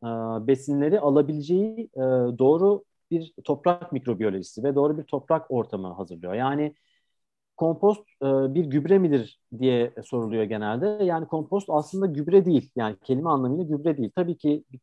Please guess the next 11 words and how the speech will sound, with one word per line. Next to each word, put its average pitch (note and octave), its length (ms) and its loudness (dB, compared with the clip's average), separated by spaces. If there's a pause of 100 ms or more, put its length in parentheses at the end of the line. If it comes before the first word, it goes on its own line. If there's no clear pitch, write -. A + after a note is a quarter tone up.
(160)
çeşitli D3 320 -10
toprak, C#3 540 -4 (100)
e, A2+ 40 -6 (680)
bitkileri C3 400 -2
besleyecek B2 400 -2
besin B2+ 260 -6
maddeleri A2+ 380 -2
içeriyor C3 440 -2
ama... G3+ 280 -4 (760)
Daha B2+ 320 2
önemlisi E3 680 0